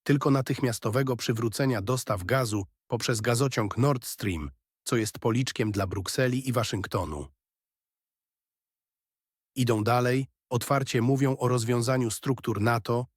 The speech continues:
sojuszu, który przez dekady był filarem zachodniej hegemonii. To jawne wyzwanie, rzucone globalnym mocarstwom. Ponadto postulują całkowitą przebudowę Unii Europejskiej,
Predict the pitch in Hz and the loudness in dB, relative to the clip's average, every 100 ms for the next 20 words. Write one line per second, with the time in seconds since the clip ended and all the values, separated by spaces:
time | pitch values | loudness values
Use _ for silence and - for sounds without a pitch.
0 | _ - 110 113 127 - 123 - _ - | _ -2 2 2 2 2 0 -2 _ 0
1 | 131 120 143 120 123 113 139 127 113 117 | 2 2 0 -2 -2 0 0 0 0 0
2 | 107 120 123 120 107 104 107 120 104 98 | 0 0 0 0 -2 -2 -2 -2 -2 -4
3 | - 101 98 95 80 71 67 - _ _ | -4 -2 -2 -2 -4 -6 -8 -12 _ _
4 | _ _ _ - 113 127 123 117 104 95 | _ _ _ 0 4 4 4 0 0 -2
5 | 101 131 110 95 87 - 117 127 139 123 | 0 0 0 -4 -10 -2 0 2 0 2
6 | 110 117 117 113 107 98 104 - 117 98 | 2 2 2 0 -2 -2 -4 0 -2 -2
7 | - - 67 64 - _ _ _ _ _ | -6 -8 -8 -10 -16 _ _ _ _ _
8 | - 117 135 - 139 131 - - 131 - | 0 2 2 0 0 0 -2 -2 0 2
9 | 123 131 113 117 117 120 123 135 113 107 | 4 4 2 2 0 2 0 0 -2 -2
10 | 117 113 127 123 123 143 127 117 120 110 | 0 2 2 2 2 4 4 2 0 0
11 | 101 131 127 123 - 104 | 0 0 0 -2 0 -2